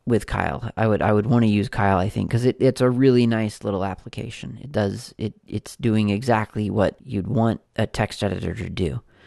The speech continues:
I mean, it's so nice, in fact, frankly, honestly, I kinda feel like I could live with an, a similar editor for DocBook. Like, that would be kinda neat. I could, I could see that working for me. Um,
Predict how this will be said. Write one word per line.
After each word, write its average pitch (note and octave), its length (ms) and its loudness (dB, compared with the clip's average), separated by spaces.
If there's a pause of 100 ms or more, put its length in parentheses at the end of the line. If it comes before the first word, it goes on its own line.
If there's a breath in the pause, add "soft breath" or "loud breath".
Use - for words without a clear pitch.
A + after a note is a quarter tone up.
(180 soft breath)
I - 80 0
mean, F#3 140 6
it's G3+ 120 2
so C4 220 4
nice, C#3+ 320 0
in B2 100 -4
fact, A#2 400 -4
frankly, A2 520 -2
honestly, G2+ 520 -4 (140)
I C3 120 -2 (160)
kinda G3+ 460 2
feel D3 440 4
like G#2 480 0 (140)
I A#2+ 120 0
could B2+ 240 -2
live B2+ 480 2
with A#2+ 560 2
an, A#2 260 -4
a A#2 120 -2
similar C#3+ 500 2
editor G#2+ 560 0
for A#2 640 4
DocBook. - 480 -2 (440)
Like, A3 140 -8
that D3 140 0
would G#3+ 140 0
be A#3 80 0
kinda A3 320 0
neat. - 360 -4
I - 140 -2
could, F3 140 0
I F3 100 4
could F3+ 160 0
see - 200 -2
that E3+ 220 4
working D3+ 380 0
for - 200 -6
me. - 220 -10 (140)
Um, A#2+ 480 2